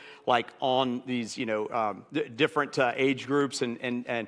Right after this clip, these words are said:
and that sort of thing, different generational things. My kids call me boomer all the time. I am not a boomer, man.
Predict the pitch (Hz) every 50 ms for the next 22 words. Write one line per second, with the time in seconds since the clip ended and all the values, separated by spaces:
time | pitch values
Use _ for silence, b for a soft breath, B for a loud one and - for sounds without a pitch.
0 | B B B B B B 131 123 123 127 135 127 - - 135 131 127 - 131 127
1 | 117 110 127 120 - 127 117 107 135 131 127 120 117 123 127 127 - 143 139 131
2 | 127 113 - - 139 135 131 131 120 - B B B B B - 135 147 165 165
3 | - - 165 151 151 139 127 - - 139 139 139 139 135 117 104 123 135 135 135
4 | 131 117 120 117 120 117 117 - - 113 101 101 107 113 110 98 95 101 101 98
5 | 95 92 90 92 98 92 90 92 90 101 98 98 95